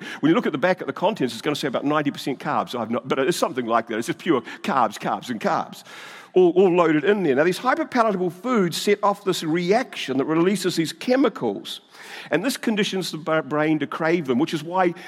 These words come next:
me simply mentioning those foods has started a craving process within you.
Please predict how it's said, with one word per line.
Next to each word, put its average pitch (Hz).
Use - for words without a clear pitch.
me 247
simply 226
mentioning 202
those 110
foods 117
has 135
started 151
a 139
craving 151
process 135
within 131
you. 104